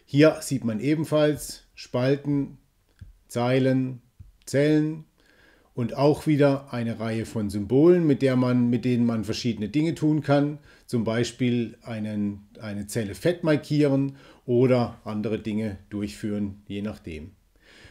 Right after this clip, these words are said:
Wenn man herausfinden will, was die einzelnen Symbole tun, dann kann man mit dem Mauszeiger über das Symbol fahren und einen Moment warten und dann kriegt man hier so einen kleinen Tooltip, also ein kleines Fensterchen,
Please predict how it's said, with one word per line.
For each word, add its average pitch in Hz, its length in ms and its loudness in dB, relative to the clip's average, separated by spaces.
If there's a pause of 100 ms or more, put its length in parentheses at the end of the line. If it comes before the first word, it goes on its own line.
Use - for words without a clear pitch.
Wenn 131 120 2
man 147 140 4
herausfinden 160 840 2
will, 135 220 2
was 117 180 -4
die 139 80 -4
einzelnen 127 480 -2
Symbole 110 460 -2
tun, 185 480 0 (300)
dann 120 180 -2
kann 139 180 4
man 139 360 4
mit 135 180 -4
dem 117 280 0
Mauszeiger 147 920 0
über 160 240 -2
das 143 200 0
Symbol 127 380 2
fahren 160 480 -6 (300)
und 127 160 -2
einen 123 160 0
Moment 110 340 0
warten 151 400 -2
und 135 140 -2
dann 120 140 0
kriegt 131 240 -4
man 127 100 0
hier 120 240 0
so 113 140 -6
einen 113 260 -8
kleinen 104 560 -6
Tooltip, 175 680 0
also 113 220 -6
ein 113 220 -6
kleines 117 540 -6 (200)
Fensterchen, 151 680 -2